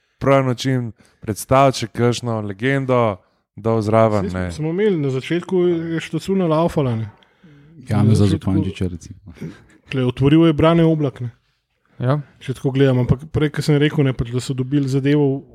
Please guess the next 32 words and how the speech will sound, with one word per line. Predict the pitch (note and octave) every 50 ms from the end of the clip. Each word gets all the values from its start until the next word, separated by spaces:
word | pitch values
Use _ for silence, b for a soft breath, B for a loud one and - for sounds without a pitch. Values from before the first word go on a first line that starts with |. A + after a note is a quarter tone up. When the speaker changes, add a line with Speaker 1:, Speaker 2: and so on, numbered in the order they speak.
| - -
Speaker 2:
v | D3 C#3
roke, | C3 C3 C3+ - - C#3
pač, | - C#3+ - -
ljudje, | C#3+ C3 C#3 C#3+
ki | - - C#3 C#3
jim | C3+ C#3+
ni | E3 F#3
bilo | E3+ D#3 D3+ C#3
dosti | C3 C#3 C#3 - - C3+
mar | C#3 C#3 C3+ B2+
za | C3 C3
klub, | B2 - F#3 E3 D3+
ampak | C#3+ C3 - C3 -
samo | - C#3 C#3
za | B2+ C3+ C3
lastno | C3+ C#3 C3 - - D3+
rit, | D#3+ - - -
ne. | D#3 C#3+ - b b b b b
Problem | b b D3 D3 F3 F#3
je, | F3 -
ker | - D#3+ F3 - - - _ b b b b -
ko | - C#3
so | - E3
oni | D#3+ F3 F#3+ F#3
šli | D#3 - - E3 F#3 G#3 G3 F#3
in | E3+ D#3
pobrali | - D3 C3 C#3 D3+ D#3+ E3 D#3+ D3 B2+ B2 B2+ B2 _
ti-, | _ - C3 A#2+ - _ _ _ _ _ _ _ _ _ _ _
ne | - D#3+ D3+ E3 D#3
malo | C#3+ C#3 C#3+ D3+ D#3+ D#3
denarja, | C#3 D3 C3+ C3+ C3+ D3 D#3+ F3+ F3+ D3+
ne, | C3 C3+